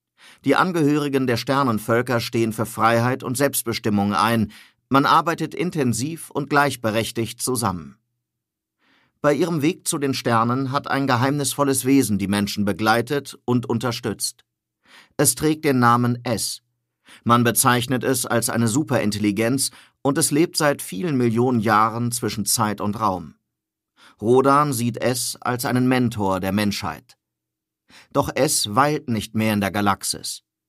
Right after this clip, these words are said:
Das Geisteswesen scheint in ungezählte Fragmente zersplittert zu sein, die sich in verborgenen Fragmentrefugien ballen.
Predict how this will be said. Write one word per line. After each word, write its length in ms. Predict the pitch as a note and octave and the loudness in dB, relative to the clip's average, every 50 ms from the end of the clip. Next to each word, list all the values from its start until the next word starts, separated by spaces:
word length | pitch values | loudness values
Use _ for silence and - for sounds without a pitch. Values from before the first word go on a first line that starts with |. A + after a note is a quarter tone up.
| _ _ - - - _ | _ _ -20 -20 -18 _
Das 180 | - C#3 B2+ - | -2 -2 0 2
Geisteswesen 760 | F3 F3+ F#3+ F#3 - F3+ D3 - A#2 A#2 B2+ C#3 C#3 D#3+ E3 | 2 2 2 0 -2 -2 -4 0 0 2 2 2 0 -2 -6
scheint 320 | D3+ - - C#3+ C#3 C#3 C#3 | -6 -2 0 0 0 0 -2
in 80 | C3 | -4
ungezählte 800 | - - E3+ F3+ D#3 D3 C3+ - - - D3 D3+ D3+ - C#3 B2+ | -4 -4 -4 -2 -2 -4 -4 -4 -4 -2 -2 -2 -2 -2 -6 -6
Fragmente 640 | - C#3+ C3 - - C#3 D3+ D#3+ D#3+ - - A2 F2+ | -4 -4 -4 -4 -2 -2 -2 -2 -2 -4 -4 -6 -4
zersplittert 580 | - - G#2+ F#2 - - A2 F#2+ - A2 F#2+ - | -2 -4 -4 -4 -4 -6 -6 -4 -4 -4 -4 -4
zu 140 | - G#2 | -4 -4
sein, 420 | G2 F#2 A2 A2 A2+ A#2 A2+ G2 - - - - _ _ _ _ _ | -2 0 0 0 2 0 0 -2 -4 -6 -16 -20 _ _ _ _ _
die 120 | B2 B2+ | -4 -2
sich 260 | A#2+ C3 B2+ A#2+ B2 | 0 0 0 0 0
in 140 | B2+ A#2 A2+ | -2 -2 0
verborgenen 580 | A#2+ C3 A2 G#2 A#2+ C3+ D3+ D3+ D3+ C#3+ B2 A#2+ | 2 2 2 4 4 4 4 2 2 0 0 -2
Fragmentrefugien 1200 | A#2+ - C#3 - - C3 C3+ C3+ C#3+ - - A2 G#2 - - A#2+ A#2 G#2+ G#2 G#2+ A2+ A#2+ A#2+ | 0 0 0 0 2 0 0 0 0 0 -4 -4 -4 -2 -2 -2 -2 0 0 0 2 2 2
ballen. 420 | B2+ B2+ B2 G#2+ F#2+ E2+ - - | 2 2 2 2 0 -4 -8 -14